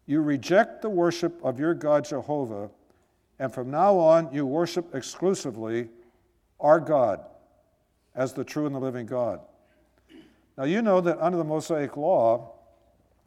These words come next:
pigs were a defiling animal under the Mosaic law.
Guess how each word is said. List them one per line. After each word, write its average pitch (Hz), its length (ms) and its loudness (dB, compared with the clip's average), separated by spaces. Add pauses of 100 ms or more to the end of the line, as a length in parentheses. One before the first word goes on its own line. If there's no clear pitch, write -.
(460)
pigs - 600 -2 (880)
were 139 460 2
a 135 80 -8
defiling 139 720 4
animal 131 440 -6 (1000)
under 131 180 -4
the 123 80 -8
Mosaic 131 440 -4
law. 123 360 -2